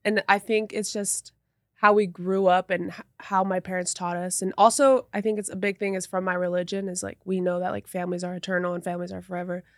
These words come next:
And so culturally too, it's just family's, like, the main of everything. It's, like, the backbone,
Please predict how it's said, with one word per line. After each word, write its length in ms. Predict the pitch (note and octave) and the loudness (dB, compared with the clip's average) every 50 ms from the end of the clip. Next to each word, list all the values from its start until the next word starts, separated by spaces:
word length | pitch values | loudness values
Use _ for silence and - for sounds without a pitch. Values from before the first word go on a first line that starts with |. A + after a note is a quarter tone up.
| _ _ _ _ _ _ - | _ _ _ _ _ _ -4
And 140 | - G3 F#3+ | -2 0 2
so 460 | - - G3+ F#3+ F#3+ F#3+ F#3 F#3 F#3 _ _ _ _ _ _ _ _ _ _ - - | 2 2 2 2 2 2 0 -2 -4 _ _ _ _ _ _ _ _ _ _ 0 2
culturally 440 | A#3 A#3 A3 - A#3+ A#3 A3+ A3+ | 2 2 2 2 2 2 2 2
too, 300 | F#3+ - - A3 G3+ G3+ G3 | 0 2 4 4 6 6 4
it's 120 | F#3 F3 | 2 2
just 200 | G3 F#3+ - - _ _ | 0 -2 -2 -4 _ _
family's, 420 | - G3 F3+ F3+ F#3 F3+ F#3 F3 | 0 2 2 2 2 0 -2 -2
like, 160 | F#3 F3+ F3+ _ _ _ - | -4 -4 -6 _ _ _ 2
the 80 | F#3 | 4
main 260 | F#3+ F#3 F3+ F3+ F3 | 4 4 2 2 2
of 80 | F3 F3+ | 0 -2
everything. 380 | - G2+ - G#3 - - - - | -4 -6 -6 -12 -16 -14 -12 -8
It's, 180 | - - - | -6 -4 -4
like, 140 | F#3 F#3 F#3 _ _ | -4 -6 -8 _ _
the 80 | - F#3 | -4 4
backbone, 760 | F3 F#3 F3+ F#3 - - F#3+ F3+ F3+ F3+ F3+ F3+ F3+ F3+ F#3 | 4 4 4 4 0 -2 -2 -2 -2 -2 -4 -4 -6 -10 -12